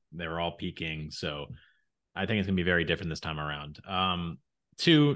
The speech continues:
two captain's picks left. I think some of the most interesting picks for the team as well. They went very youthful. They went with some firepower. They went with some high upside and some kind of future looking picks.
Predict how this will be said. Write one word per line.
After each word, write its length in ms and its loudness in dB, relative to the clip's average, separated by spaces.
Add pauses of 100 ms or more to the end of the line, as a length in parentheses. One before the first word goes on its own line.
two 160 4
captain's 400 2
picks 240 2
left. 300 4
I 100 0
think 400 2
some 160 2
of 80 2
the 60 2
most 260 2
interesting 460 -2
picks 280 0
for 120 -4
the 80 -4
team 420 2
as 160 0
well. 500 0
They 80 -2
went 300 -2
very 340 2
youthful. 640 4
They 100 -2
went 380 0
with 300 -2
some 120 0
firepower. 840 4 (380)
They 80 2
went 180 4
with 80 2
some 140 -2
high 280 6
upside 600 4
and 260 -4
some 140 -2
kind 200 -2
of 120 0
future 360 0
looking 360 0
picks. 440 0